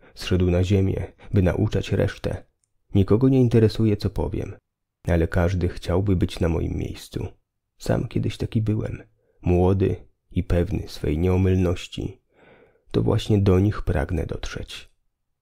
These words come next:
Prelekcja przebiega normalnie. Ja gadam, przełączam slajdy, a oni udają, że słuchają.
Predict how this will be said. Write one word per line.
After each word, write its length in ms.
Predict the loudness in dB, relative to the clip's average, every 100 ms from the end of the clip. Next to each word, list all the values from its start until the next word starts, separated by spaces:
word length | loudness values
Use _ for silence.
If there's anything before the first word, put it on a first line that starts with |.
| _
Prelekcja 720 | 0 4 4 2 -2 -6 -6 -6 -12
przebiega 400 | -6 0 2 4
normalnie. 760 | 4 4 2 2 0 -2 -4 -8 _ _ -12 0
Ja 160 | 2
gadam, 440 | 4 4 4 2 -2 -8 _ -14
przełączam 600 | 0 2 4 4 2 0
slajdy, 640 | 0 -2 2 2 0 -2 -6 _ -10 0
a 120 | 2
oni 240 | 4 4
udają, 500 | 4 4 2 2 0
że 140 | 0 0
słuchają. 600 | 0 -4 -4 -6 -6